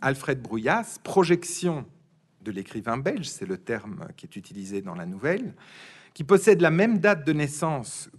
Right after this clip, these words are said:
que lui, mais évolue à une époque différente, affiche, selon le narrateur Toussaint, une attitude qui lui rappelle fugitivement son père.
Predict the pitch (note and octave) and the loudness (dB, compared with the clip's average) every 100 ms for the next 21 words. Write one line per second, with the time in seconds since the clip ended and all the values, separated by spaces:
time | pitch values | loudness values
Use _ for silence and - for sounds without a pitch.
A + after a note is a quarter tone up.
0 | - A#2+ A#2+ C#3+ - - A#2+ - G3 F#3+ | -4 -4 -2 -6 -6 -6 -4 2 4 4
1 | G3+ G#3 E3+ A#2+ B2 A#2 B2+ - G2 - | 4 4 4 2 -2 -4 -6 -6 -12 -8
2 | A2+ F3+ B3 - _ - F3+ F3+ - F#3 | -4 -4 -6 -10 _ 0 0 0 -6 -6
3 | - - - - - A2 E3+ B3+ F#3 C#3 | -6 -8 -14 -10 -6 0 0 2 2 0
4 | A#2 A2+ A#2+ G#2 - D3+ - C3 A#2+ _ | -2 -4 -6 -8 -12 -16 -8 -8 -8 _
5 | _ _ _ - C3+ D#3 D#3 C3 - D#3+ | _ _ _ -8 0 0 0 -8 -8 -6
6 | F3 - - A2 A#2 G#2+ - C#3+ C#3 - | -6 -8 -14 -8 -4 -4 0 -2 -2 -10
7 | C3 - B2+ - G2+ A2+ B2+ - G#2+ - | -10 -10 -12 -14 -10 -8 -8 -10 -14 -8
8 | G2+ - - | -8 -8 -16